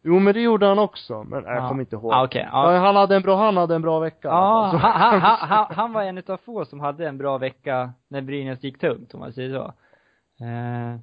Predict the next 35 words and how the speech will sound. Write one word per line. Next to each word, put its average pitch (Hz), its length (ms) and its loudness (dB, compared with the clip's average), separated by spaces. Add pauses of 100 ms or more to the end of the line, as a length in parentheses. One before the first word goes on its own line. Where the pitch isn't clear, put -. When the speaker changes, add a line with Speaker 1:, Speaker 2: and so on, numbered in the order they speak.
(240)
Speaker 2:
så - 140 -6
det, 165 140 -2
det 170 200 -4
tycker 220 260 -2
jag 190 100 6
är 151 120 -2
extremt - 480 -6
roligt. 135 360 -2
Och 151 80 4
han 151 120 0
fick - 200 -10
ju 170 60 2
även 151 280 0
förtroende 156 580 -4
att 135 120 -4
han 139 180 2
blev 131 300 4
uppflyttad 147 800 -2
och 131 260 -4
spelade 135 260 0
i 135 40 2
andra 131 240 -2
kedjan 139 440 -2
där 135 160 0
med 131 280 -2
Ollas 135 640 0
och, - 480 -8
eh, 123 280 0
Johnson. 135 580 -4 (800)
Eh, 117 380 -4 (220)
för 131 100 2
att 120 100 0
bevisa 131 540 -2
verkligen 131 380 -4
att 123 200 -6